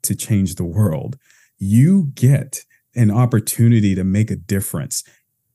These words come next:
even if it don't, doesn't look right. I have also found this over, uh, my small amount of years here,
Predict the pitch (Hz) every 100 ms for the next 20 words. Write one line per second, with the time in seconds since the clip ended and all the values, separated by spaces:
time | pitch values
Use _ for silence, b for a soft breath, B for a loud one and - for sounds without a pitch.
0 | _ 165 185 190 196 175 156 131 156 131
1 | 123 127 131 139 113 123 139 143 147 160
2 | - _ _ - 123 131 117 135 139 143
3 | 143 139 139 139 147 143 127 117 117 113
4 | 113 b b - 107 110 117 - 135 135
5 | 123 123 123 113 120 127 120 127 123 123